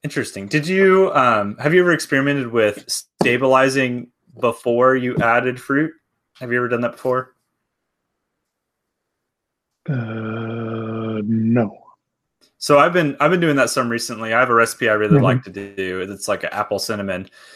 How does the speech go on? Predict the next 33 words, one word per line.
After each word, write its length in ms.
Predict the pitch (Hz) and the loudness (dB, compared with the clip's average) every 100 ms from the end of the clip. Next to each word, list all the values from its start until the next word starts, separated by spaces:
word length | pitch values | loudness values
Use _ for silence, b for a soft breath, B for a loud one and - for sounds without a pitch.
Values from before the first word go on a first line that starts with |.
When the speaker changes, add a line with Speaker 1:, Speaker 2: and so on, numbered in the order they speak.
| B B | B B
Speaker 1:
And 80 | 135 | -2
I've 140 | 139 | 0
found 220 | - 143 123 | 2 4 4
Speaker 2:
Yeah. 40 | |
Speaker 1:
that 220 | 113 107 - | 2 0 -2
I'll 100 | 123 | -4
start 360 | - 135 123 120 | -2 2 2 2
with, 180 | 113 - | -4 -6
you 100 | 117 | -8
know, 240 | 110 98 95 | -4 -4 -4
the 120 | 107 | -8
sizer 440 | - 131 127 120 | 0 2 2 -2
base 400 | 101 104 107 107 | 0 0 0 -2
of 100 | 110 104 | -6 -8
using 300 | 104 107 98 | -8 -6 -6
apple 260 | 98 104 | -6 -8
juice 420 | 98 98 104 - | -8 -8 -6 -8
and, 160 | 98 92 - | -10 -12 -14
and 180 | 101 98 | -4 2
Speaker 2:
Mm-hmm. 180 | 151 196 | 4 4
Speaker 1:
honey 180 | 101 104 | 2 -2
and 80 | 101 | -2
all 120 | 95 | 0
that. 260 | 98 92 - _ _ b b b b - | 0 0 -2 _ _ b b b b -2
But 160 | 147 | 2
then 140 | 160 160 | 4 6
I'll 360 | 147 123 - _ _ | 6 4 0 _ _
pile 720 | - 127 131 127 120 113 117 _ _ _ 113 | 2 4 6 4 4 0 -4 _ _ _ -10
a 60 | |
decent 340 | 117 131 127 123 | -4 -4 -2 0
amount 260 | 117 110 | 2 2
of 60 | 107 | 2
apples 760 | 104 104 104 95 92 - - | 0 0 -4 -6 -8 -12 -16